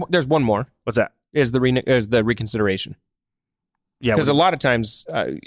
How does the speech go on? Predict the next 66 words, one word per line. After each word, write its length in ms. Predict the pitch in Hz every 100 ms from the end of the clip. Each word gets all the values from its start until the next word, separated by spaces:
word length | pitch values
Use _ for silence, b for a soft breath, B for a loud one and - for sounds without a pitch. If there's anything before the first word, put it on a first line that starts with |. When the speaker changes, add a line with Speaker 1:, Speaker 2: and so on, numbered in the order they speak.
| 175
Speaker 1:
we 340 | 156 - 175 247
haven't 220 | 185 135
really 180 | 135 110
had 240 | 120 107
that 200 | 120 101
many 300 | 110 117 120
appraisals 340 | 123 120 123 -
come 120 | 135
in 120 | 135
low, 200 | 139 147
but 140 | 139 135
when 120 | 135
they 100 | 127
do, 180 | 196 180
Speaker 2:
That, 60 | 147
Speaker 1:
the 60 |
Speaker 2:
yes. 80 | 113
Speaker 1:
first 200 | 175 -
thing 160 | 160 135
that 80 |
we'll 100 | 110
go 120 | 110 104
look 200 | 98 107
at 120 | 120
is 100 | 131
we'll 100 | 123
go 120 | 123
look 160 | 120 120
at 60 |
the 60 | -
comps. 440 | 127 107 - - _
Speaker 2:
Yeah. 200 | 107 101 87 _ _
Speaker 1:
And 240 | 139 139 127
sometimes 460 | - 139 147 147 135
they're 240 | 147 135 -
using 260 | 98 143 147
the 80 | 139
same 200 | 156 139
comps, 440 | 185 226 - -
but 260 | 131 135 139
what 100 | 135
if 80 | 175
Speaker 2:
Oh. 80 | 180
Speaker 1:
they're 300 | 170 160 156
making 340 | 156 151 151
adjustments 540 | 123 165 - 135 110
Speaker 2:
I 60 | 117
Speaker 1:
that 80 | 113
Speaker 2:
see. 80 | 104
Speaker 1:
are 120 | 104 _ -
Speaker 2:
You're 140 | 143 156
saying 280 | 170 139
to 220 | 131 113 - _ 135
go 200 | 139 135
to 60 |
the 100 | 127 120
appraiser 520 | - 117 110 107 107
and 180 | 110 104
ask 240 | 107 -
them 160 | 110 101
to 80 |
relook 380 | 98 101 98 95
at 180 | 90 82
it. 60 | 131
Speaker 1:
Yeah. 240 | 104 110 - -
Speaker 2:
Yeah. 240 | 95 85